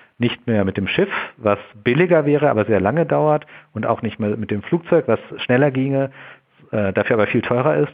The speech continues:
sondern es gibt eine bestimmte, bestimmte Produkte, bei denen es sich lohnen könnte, dass man eben den teureren, ähm, aber eben mit zwölf bis fünfzehn Tagen jetzt auch nicht ganz langsamen, äh, Transport auf der Schiene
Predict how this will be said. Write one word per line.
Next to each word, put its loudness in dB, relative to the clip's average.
sondern 2
es -6
gibt -2
eine 0
bestimmte, 0
bestimmte -2
Produkte, 2
bei 0
denen 0
es -6
sich -6
lohnen -2
könnte, -4
dass 0
man 0
eben -4
den -2
teureren, 0
ähm, -2
aber 2
eben 0
mit -4
zwölf 2
bis -4
fünfzehn -6
Tagen -2
jetzt -4
auch -2
nicht -6
ganz -2
langsamen, 0
äh, 0
Transport -2
auf 0
der -4
Schiene 0